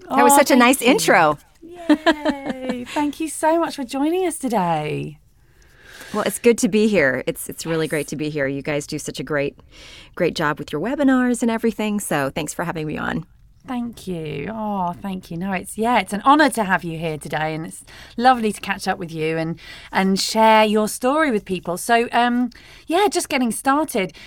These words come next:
Speaker 2: Do you wanna, like, tell us, how did you, how did you get into the industry?
Speaker 1: Well, <clears throat> people always ask me, you know, "How did you get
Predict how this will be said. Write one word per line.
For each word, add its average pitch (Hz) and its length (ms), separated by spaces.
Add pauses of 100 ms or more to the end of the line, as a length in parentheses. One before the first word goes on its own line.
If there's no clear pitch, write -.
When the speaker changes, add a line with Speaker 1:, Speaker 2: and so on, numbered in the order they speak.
(120)
Speaker 2:
Do 285 100
you 302 40
wanna, 320 300
like, 262 180
tell 285 240
us, 285 120
how 330 220
did 370 220
you, 339 340
how 339 140
did 392 140
you 370 80
get 277 160
into 330 240
the 214 100
industry? 175 540 (1300)
Speaker 1:
Well, 294 320 (100)
<clears throat> - 80
people 277 640
always 262 240
ask 196 220
me, 175 320 (1120)
you 180 80
know, 151 100
"How 170 140
did 175 140
you 175 60
get - 220